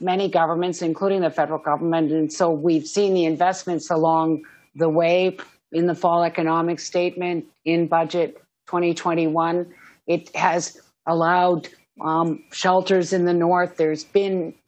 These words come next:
many, many actions taken. But what the National Action Plan means today is that the provincial and territorial governments, Indigenous governments, Indigenous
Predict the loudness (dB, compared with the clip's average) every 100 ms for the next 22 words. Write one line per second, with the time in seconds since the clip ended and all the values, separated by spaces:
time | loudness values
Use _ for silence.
0 | _ -2 2 2 0 -2 -10 -4 0 2
1 | 2 0 -2 -12 _ -20 -16 -4 -2 -2
2 | -2 -4 -6 -6 0 0 0 -8 -10 _
3 | _ _ _ -6 -4 0 0 2 0 2
4 | 2 0 -2 0 -2 -4 -6 -6 -4 -2
5 | 0 -2 -4 -4 0 2 0 -2 -4 0
6 | 0 0 -6 -12 _ _ _ -2 0 0
7 | 0 -4 -4 -2 0 0 0 -2 -2 0
8 | 2 2 0 0 0 0 -2 -4 -6 -8
9 | -4 -2 2 2 2 0 -2 -2 -4 -4
10 | -6 -10 -8 -2 0 2 0 2 0 -2
11 | -6